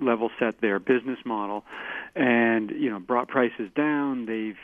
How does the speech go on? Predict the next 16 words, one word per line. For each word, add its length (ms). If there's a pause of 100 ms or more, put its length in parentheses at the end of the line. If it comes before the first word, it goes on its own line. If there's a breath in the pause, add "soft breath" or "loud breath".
(100)
figured 260
out 200
how 180
to 260
compete 420
more 200
directly 460
online. 600
They're 120
very 300
good 200
at, 120 (480 loud breath)
in 100
terms 320
of, 180 (440 loud breath)
um, 540